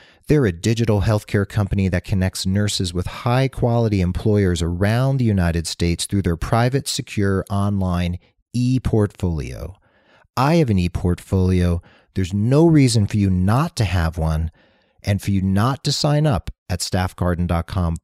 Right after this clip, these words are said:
forward slash nurse keith. Many, many thanks to Staff Garden for their generous support. Show 'em some love, folks. Head over to staff garden dot com forward slash nurse keith and sign up for your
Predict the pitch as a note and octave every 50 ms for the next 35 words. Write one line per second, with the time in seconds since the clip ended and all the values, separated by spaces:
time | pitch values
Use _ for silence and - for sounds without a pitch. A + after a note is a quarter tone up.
0 | - G2 G#2 G#2 G2+ G2+ F2 - - - E2+ D2+ D2+ D#2+ F2+ - - - - _
1 | _ _ _ _ - - E2 E2+ D#2 - - - - - D#2+ C2 - - - -
2 | - _ _ _ _ _ _ _ _ _ - - E2 F2+ E2+ A2+ B2 C3+ D3 C#3
3 | C3 A#2+ A2 A2 A2 A2+ G#2+ G2+ F#2+ - D#2+ D#2+ D#2 C#2+ - - - - F2+ -
4 | - - F#2 F2 F2+ - - - F2+ E2+ E2+ D#2+ E2 E2 D#2+ - D#2+ E2 D#2+ D2
5 | D2 D#2+ - G2+ G#2+ A2 A2 G2+ F#2+ - - - - - D#2+ D2 - - - _
6 | _ _ _ _ _ _ - - - - C3+ C3+ C3 C3 B2 - A#2 G#2 G2+ G2+
7 | G2 F#2+ - - G#2 G2+ G2 - - - - - - _ _ _ - - B2 A2+
8 | A2+ A2+ G#2+ G#2+ G2+ G2 F#2 - - - - G2+ F#2+ - - - F#2+ F2+ F2 F2+
9 | F2 F2 F2 - - F#2+ F2+ F2 E2 - F#2+ F#2 F2+ F2 - - F#2 F2 E2+ -
10 | - F2 E2+ E2 - - - F2+ F2 E2+ C#2+ C#2+ C#2 _ _ _ _ - E2 E2+
11 | - - - F#2+ G2 F#2+ G2+ F#2+ - - F#2+ F#2 F2 F2+ G2 G#2+ A2 A2+ A#2 A#2
12 | A#2 A#2